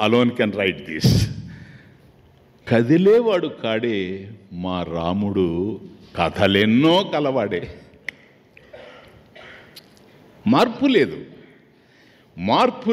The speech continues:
లేనప్పుడు కథలు ఎక్కడి నుంచి వస్తాయి? చెప్పండి నాయనా. మార్పు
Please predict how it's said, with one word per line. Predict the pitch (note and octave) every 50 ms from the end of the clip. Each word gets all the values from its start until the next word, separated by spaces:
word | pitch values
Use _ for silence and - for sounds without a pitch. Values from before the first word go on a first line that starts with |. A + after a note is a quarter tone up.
| G3 D#3
లేనప్పుడు | C#3+ F#3 B3 C4 C#4 - - C4 A3+ A3 G#3 G3+ G#3
కథలు | E3+ - A3 A3
ఎక్కడి | G#3+ G#3+ A3 G#3+ G#3+
నుంచి | G#3 G#3 G3
వస్తాయి? | - - G3 F#3+ G3 F#3+ - - - - _ - - _ _ _ _ _ _ _ _ _ _ _ _ _ _ _ - - - - - - - - -
చెప్పండి | F2+ E2+ C#3 C3+ A#2+ G2
నాయనా. | - - E2 E2+ - - C4 - - - - - - - - - - F3
మార్పు | - D#3 A3 - -